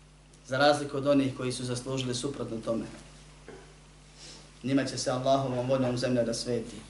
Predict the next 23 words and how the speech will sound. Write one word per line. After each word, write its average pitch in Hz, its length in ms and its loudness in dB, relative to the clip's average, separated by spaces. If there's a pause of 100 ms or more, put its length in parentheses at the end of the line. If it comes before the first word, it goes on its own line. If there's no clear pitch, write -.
(960)
da 120 80 -2
ga 120 140 -4
stisne 123 400 -4
iz 117 160 -4
čepa. 117 300 -2 (960)
Do 135 120 0
te 135 140 -4
mjere 131 300 -2
će 127 100 -4
nekima 120 440 -2
kosti 123 320 -4
kroz 117 200 -6
kosti - 260 -8 (100)
prolaziti. - 440 -8 (2000)
Rebra 123 320 -4
se 113 160 -8
okliještiti. 107 560 -8 (1700)
I 123 100 -12
to 127 100 -8
će 139 100 -4
biti 135 160 -2
prvi 127 260 -4
balaj. - 340 -14